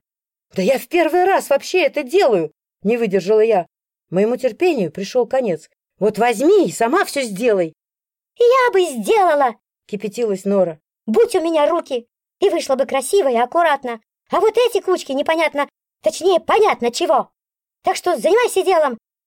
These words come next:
Speaker 2: Это вот ты точно никому не продашь! Фу, гадость какая!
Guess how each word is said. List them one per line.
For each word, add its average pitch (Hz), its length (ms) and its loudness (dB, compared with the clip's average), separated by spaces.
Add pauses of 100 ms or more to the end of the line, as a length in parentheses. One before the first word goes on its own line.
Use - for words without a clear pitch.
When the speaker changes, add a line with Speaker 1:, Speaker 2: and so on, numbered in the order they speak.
Speaker 2:
Это 440 340 0
вот 370 180 -2
ты 392 100 0
точно 415 400 0
никому 370 280 0
не 320 100 -4
продашь! 294 400 -2 (180)
Фу, 523 220 0
гадость 254 280 0
какая! 262 360 -2